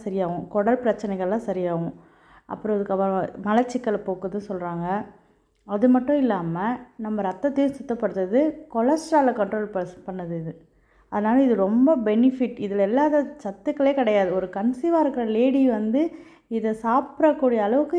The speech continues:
இதில் ஹெல்த் பெனிஃபிட் அதிகமா இருக்கு. அதனால கண்டிப்பா இது எல்லாருமே கிடைக்கிற சீசனில் நல்லா உபயோகப்படுத்திக்கோங்க. இப்போ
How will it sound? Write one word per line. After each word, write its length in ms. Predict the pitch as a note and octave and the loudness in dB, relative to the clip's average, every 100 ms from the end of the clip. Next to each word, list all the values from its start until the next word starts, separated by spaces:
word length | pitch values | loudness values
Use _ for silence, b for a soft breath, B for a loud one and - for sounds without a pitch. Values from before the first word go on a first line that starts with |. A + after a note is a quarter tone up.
| D4+ | 2
இதில் 260 | B3+ A3+ G#3+ | 2 2 2
ஹெல்த் 220 | A#3 B3 C4 | 0 0 2
பெனிஃபிட் 400 | A#3 A#3 D4+ - F#3+ | 2 0 -4 -2 -4
அதிகமா 480 | F#3+ C4+ B3 A3+ A3 | 0 2 2 2 2
இருக்கு. 200 | G3+ - - | 0 -6 -10
அதனால 240 | F#3+ G#3+ C#4+ C#4+ | -8 -4 -4 -2
கண்டிப்பா 480 | G3 A3+ A#3+ C4+ D4 D4 | 0 2 2 2 2 2
இது 100 | A3+ F#3+ | 2 0
எல்லாருமே 420 | G3 G#3 G#3 A#3+ D4+ B B B _ G#3+ | 0 -2 0 0 -2 B B B _ -2
கிடைக்கிற 440 | A3 D4 D4+ B3 A3 | 0 2 4 2 2
சீசனில் 460 | B3+ B3+ A3+ D4 D#4+ A3+ | -2 -4 -2 -2 -2 -2
நல்லா 200 | G3 G#3 A3+ | 0 0 0
உபயோகப்படுத்திக்கோங்க. 800 | F#3 G#3 G#3+ F#3 E3+ E3 E3+ G3+ C#4 C4+ B B - B3 | -2 -2 -2 -6 -8 -12 -8 -4 -4 -4 B B -12 -10
இப்போ 160 | B3 | 0